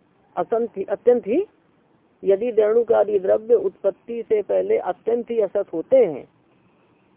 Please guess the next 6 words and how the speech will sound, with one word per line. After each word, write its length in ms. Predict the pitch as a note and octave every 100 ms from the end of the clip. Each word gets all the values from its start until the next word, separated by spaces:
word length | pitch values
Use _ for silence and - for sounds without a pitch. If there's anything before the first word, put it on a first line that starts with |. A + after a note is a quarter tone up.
| -
और 200 | G#3 A3
ब-, 220 | F3 E3
फिर 360 | - - D4 D#4
उत्पन्न 480 | G4 F#4+ - A3+ B3+
होते 440 | E3 D#3 E3 D#3
हैं, 480 | D#3 E3 E3+ F3